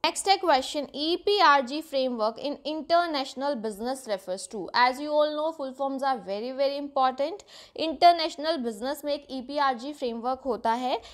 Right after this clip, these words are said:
उसका फुल फॉर्म आपको पूछा गया है। So इसका आंसर आप लोग मुझे कमेंट सेक्शन में बताएंगे कि ईपीआरजी का क्या फुल फॉर्म है।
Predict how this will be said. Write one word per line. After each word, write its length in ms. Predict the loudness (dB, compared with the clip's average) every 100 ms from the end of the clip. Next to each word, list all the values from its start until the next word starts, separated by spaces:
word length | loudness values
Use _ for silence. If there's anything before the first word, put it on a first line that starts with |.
| -20 -8 -2
उसका 460 | -2 2 6 8
फुल 240 | 6 0 -2
फॉर्म 280 | 0 2
आपको 340 | 2 0 0 -4
पूछा 460 | -4 -10 -2 0
गया 260 | 0 2 2
है। 240 | 2 -2
So 160 | -2 -4
इसका 360 | -4 -8 0 2
आंसर 420 | 2 -2 -2 2
आप 200 | 2 2
लोग 140 | -2 -2
मुझे 280 | -2 -4
कमेंट 460 | -2 -2 -2 -4 -6
सेक्शन 420 | -6 -8 -6 -4
में 240 | -2 -4 -4
बताएंगे 680 | -4 0 0 -2 -4 -4
कि 220 | -4 -6 -4
ईपीआरजी 680 | -8 -2 2 2 2 -4
का 160 | -4 -4
क्या 260 | -2 -2 -2
फुल 220 | -4 -10
फॉर्म 280 | -8 -10 -10
है। 360 | -16 -18 _